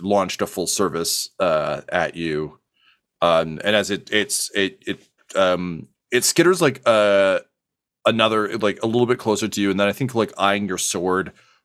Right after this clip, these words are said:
drops down onto its, its heavy grounded legs. Um,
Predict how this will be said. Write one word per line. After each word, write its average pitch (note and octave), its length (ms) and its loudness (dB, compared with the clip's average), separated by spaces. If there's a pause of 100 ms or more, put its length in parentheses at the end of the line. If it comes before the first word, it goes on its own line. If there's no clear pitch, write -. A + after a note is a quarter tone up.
(100)
drops G2 500 2
down F#2+ 360 2
onto F2 280 0
its, - 260 -4
its F2+ 240 -4
heavy F#2 440 -2
grounded F2 440 -2
legs. F#2 460 -2 (640)
Um, E2 460 2